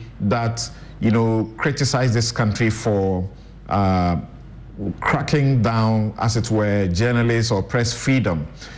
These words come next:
And you took issue with her. Of course, now she's in government, but, um, does that, should that deprive her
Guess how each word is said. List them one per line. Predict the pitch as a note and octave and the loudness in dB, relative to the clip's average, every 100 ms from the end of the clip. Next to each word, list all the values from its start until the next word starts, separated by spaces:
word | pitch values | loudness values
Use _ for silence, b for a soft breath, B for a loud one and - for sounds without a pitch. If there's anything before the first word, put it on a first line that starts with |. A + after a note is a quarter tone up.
| B B - | B B -2
And | C3+ C#3+ | 2 4
you | E3+ | 2
took | E3+ - D3 - | 0 0 -2 -2
issue | C3+ - C#3+ | -2 0 2
with | B2+ A2+ | 2 0
her. | C3 C3 E2+ D2+ - G2+ | 0 -2 -2 -6 -8 -6
Of | - | -2
course, | F3+ C#3 | -2 0
now | C#3+ D3 | 0 2
she's | D3+ C3 | 2 2
in | C3+ B2 | 2 2
government, | D3+ D#3+ A#2 F#2 | 0 0 0 2
but, | F#2 A2+ - B B B B - | 0 -2 -6 B B B B -2
um, | B2 C3+ C#3 C#3 C#3 C#3 - - G2+ | 0 2 4 2 2 -2 -14 -4 0
does | A#2 C#3 A#2 | 2 2 2
that, | F#3 - A2+ G#2+ - | 0 0 0 0 -2
should | - - C3 | -4 0 2
that | - E3+ | 2 2
deprive | B2+ C#3+ - D3 D#3 D3 | 2 0 0 0 2 2
her | B2 B2 C3+ D3 | 2 2 0 -2